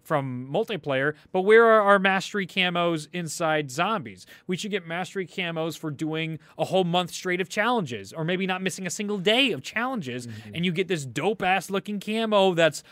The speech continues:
Speaker 1: part of the specific guns, like a Diamond-esque or Dark Matter-esque camo. Hopefully
Speaker 2: It's,
Speaker 1: someone
Speaker 2: it's
Speaker 1: can
Speaker 2: the
Speaker 1: pick me
Speaker 2: way
Speaker 1: up.
Speaker 2: this, the way this should go is that there should be a whole just system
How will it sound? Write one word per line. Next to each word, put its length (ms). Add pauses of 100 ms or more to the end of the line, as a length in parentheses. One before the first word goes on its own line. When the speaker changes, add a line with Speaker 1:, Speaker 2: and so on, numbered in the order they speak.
(120)
Speaker 1:
part 320
of 280 (200)
the 100
specific 400
guns, 220
like 120
a 60
Diamond-esque 840
or 100
Dark 300
Matter-esque 580
camo. 520 (680)
Hopefully 280
Speaker 2:
It's, 100
Speaker 1:
someone 200
Speaker 2:
it's 80
Speaker 1:
can 180 (640)
Speaker 2:
the 80
Speaker 1:
pick 80
me 40
Speaker 2:
way 120
Speaker 1:
up. 60
Speaker 2:
this, 300 (360)
the 100
way 200
this 160
should 260
go 300
is 100
that 180
there 140
should 260
be 160
a 80
whole 360
just 420
system 400